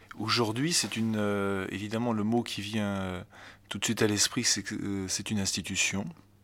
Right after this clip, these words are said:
avec bien sûr, euh, tous les aspects positifs et les aspects, euh, euh, comment dire, un peu ironiques qui, euh, rôdent autour du terme, euh, institution.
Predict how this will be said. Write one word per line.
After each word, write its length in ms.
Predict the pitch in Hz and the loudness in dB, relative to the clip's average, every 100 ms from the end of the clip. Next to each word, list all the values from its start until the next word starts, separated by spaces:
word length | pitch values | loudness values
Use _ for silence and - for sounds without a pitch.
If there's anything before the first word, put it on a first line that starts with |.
| - - - - - - | -20 -18 -18 -20 -20 -10
avec 240 | 98 98 92 | -4 -4 0
bien 140 | 98 | 2
sûr, 440 | - - 127 117 98 | 2 2 0 -2 -2
euh, 480 | 95 92 92 92 92 | -4 -2 -4 -6 -8
tous 160 | - 107 | -6 -4
les 180 | 101 95 | -4 0
aspects 360 | 95 - 104 | 0 0 -2
positifs 760 | 95 - 95 95 - 80 - - - - | -6 -4 -4 -4 -4 -4 -6 -8 -8 -4
et 80 | |
les 200 | 101 98 | -2 -2
aspects, 320 | 98 - - 107 | 2 0 0 -2
euh, 520 | 104 98 92 90 90 - - - - - - | -2 -2 -4 -6 -8 -12 -18 -18 -20 -20 -10
euh, 160 | 87 85 | -8 -8
comment 260 | - 87 87 | -8 -6 -6
dire, 360 | 95 95 87 | -4 -4 -4
un 80 | 90 | -6
peu 300 | - 95 92 | -6 -4 -2
ironiques 540 | - 104 123 139 - - | 0 2 4 2 -2 -8
qui, 360 | - 95 90 90 | -8 -6 -6 -4
euh, 180 | 87 87 | -6 -2
rôdent 300 | 87 123 110 | 8 8 8
autour 240 | 98 110 | 2 0
du 100 | 95 | 0
terme, 420 | 90 107 104 95 90 | 0 2 2 2 -2
euh, 260 | - - | -4 -2
institution. 560 | 101 - - - - | 0 0 0 -2 -2